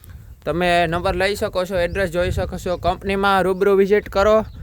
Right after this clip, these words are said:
અને ન-, નટરાજ થ્રેશરનું મશીન વસાવો. અને ટાયર ય હેવી આપેલા છે ને,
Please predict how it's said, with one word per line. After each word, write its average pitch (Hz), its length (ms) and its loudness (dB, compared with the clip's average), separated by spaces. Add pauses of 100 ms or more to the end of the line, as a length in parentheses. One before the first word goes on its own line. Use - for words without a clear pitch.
(340)
અને 139 220 -6 (800)
ન-, 160 360 0
નટરાજ 170 440 2
થ્રેશરનું 190 1000 0 (720)
મશીન 180 400 2
વસાવો. 170 520 4 (1200)
અને 180 160 -2
ટાયર 190 400 2
ય 220 120 2
હેવી 185 320 4
આપેલા 202 400 0
છે 214 260 0
ને, 214 200 -2